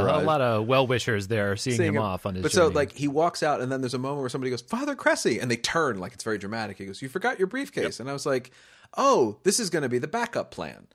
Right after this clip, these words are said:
Speaker 1: Like,
Speaker 3: Oh, I see.
Speaker 1: if, if Patrick McGowan doesn't pull the trigger, they're gonna blow up the plane, which is not as clean,
Speaker 3: Oh.
Speaker 1: but he's gonna be, like, that's gonna be the backup. And of course, that is not
Speaker 2: The little girl in The Untouchables
Speaker 1: Yeah.
Speaker 2: who says, "You forgot your
Speaker 1: Right.
Speaker 2: briefcase," right before it explodes.
Speaker 1: Oh, man,
Speaker 2: So,
Speaker 1: that's a sad
Speaker 2: yeah.
Speaker 1: scene.
Speaker 3: Yeah.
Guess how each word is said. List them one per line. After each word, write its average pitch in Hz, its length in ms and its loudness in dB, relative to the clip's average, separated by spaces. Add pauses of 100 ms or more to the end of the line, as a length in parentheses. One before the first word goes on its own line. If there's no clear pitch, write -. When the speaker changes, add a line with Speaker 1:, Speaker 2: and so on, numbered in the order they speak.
(340)
Speaker 1:
Like, 120 240 4
Speaker 3:
Oh, 147 220 -6
I 104 60 -8
see. - 200 4
Speaker 1:
if, - 320 0
if 190 280 0
Patrick 175 380 0
McGowan 143 400 -2
doesn't 131 280 2
pull 143 180 -2
the 139 80 -4
trigger, 110 580 -4 (280)
they're 131 100 2
gonna 135 160 -2
blow 120 320 0
up 113 180 2
the - 80 -14
plane, 139 400 -4
which 127 160 -2
is 139 80 -4
not 156 160 0
as 160 80 -4
clean, 117 600 -2
Speaker 3:
Oh. 180 140 -8
Speaker 1:
but 135 140 2
he's 131 140 -2
gonna 127 200 -2
be, 123 160 -6 (120)
like, 127 200 2
that's 123 280 0
gonna 123 160 -2
be 110 60 -2
the 110 100 -4
backup. 139 340 0
And 139 80 -2
of 123 60 -4
course, 147 160 2
that 131 100 2
is 127 100 0
not 127 140 4
Speaker 2:
The 160 140 6
little 151 320 8
girl 160 420 10
in 156 100 6
The 160 100 6
Untouchables 175 400 6 (260)
Speaker 1:
Yeah. - 80 -12
Speaker 2:
who 107 60 -2
says, 113 260 2
"You 110 80 2
forgot 117 360 0
your 131 120 2
Speaker 1:
Right. 175 140 4
Speaker 2:
briefcase," 143 380 6
right 98 140 -2
before 95 300 -6
it - 80 -4
explodes. 98 540 -6
Speaker 1:
Oh, 71 40 -6
man, 78 100 -6
Speaker 2:
So, 98 40 -6
Speaker 1:
that's 104 200 -6
a - 40 -16
sad - 140 -10
Speaker 2:
yeah. - 100 -12
Speaker 1:
scene. - 220 -18
Speaker 3:
Yeah. 82 80 -18